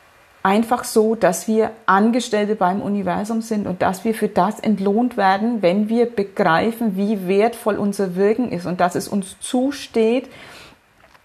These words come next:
schon alleine für unser Sein etwas zu bekommen, auch Materielles zu bekommen, dass wir alles haben, was wir brauchen, um zu wirken und dass die ganze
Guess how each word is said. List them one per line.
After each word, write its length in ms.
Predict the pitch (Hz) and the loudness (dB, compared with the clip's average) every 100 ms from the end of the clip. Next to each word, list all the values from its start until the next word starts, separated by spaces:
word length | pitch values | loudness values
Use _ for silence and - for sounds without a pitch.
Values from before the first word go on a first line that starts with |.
| - - | -20 -4
schon 200 | 202 214 | 2 4
alleine 340 | 208 196 226 | 4 4 2
für 100 | 233 | -2
unser 260 | 220 202 190 | -4 -4 -6
Sein 680 | - - 196 202 240 254 277 - - _ _ _ _ | -8 -4 0 0 0 -2 -4 -10 -20 _ _ _ _
etwas 520 | - 202 202 185 - | 2 2 0 -6 -8
zu 400 | - 220 208 202 - _ _ | -2 0 2 0 -6 _ _
bekommen, 520 | 208 208 202 226 262 | -4 -2 0 2 0
auch 200 | - 202 | 0 -2
Materielles 960 | 196 196 190 196 190 190 190 220 247 - | 0 0 0 0 0 2 2 2 -2 -6
zu 180 | - 220 | -6 -2
bekommen, 540 | 214 208 - 202 254 | -2 -4 -2 0 0
dass 200 | 214 196 | -2 -4
wir 200 | 185 - | -4 -2
alles 340 | 208 233 269 233 | 0 0 0 -2
haben, 280 | 214 214 214 | -2 0 -4
was 180 | 196 | -4
wir 120 | 202 190 | -4 0
brauchen, 340 | 180 202 220 | 0 0 -2
um 180 | 202 202 | -2 -4
zu 220 | 196 180 | -4 -2
wirken 360 | 196 214 233 226 | 0 0 -2 -2
und 180 | 196 | -2
dass 220 | 202 208 - - - - - _ | -2 -6 -12 -20 -20 -20 -20 _
die 120 | 196 185 - | -6 -6 0
ganze 580 | 208 254 285 285 269 | 2 2 0 0 0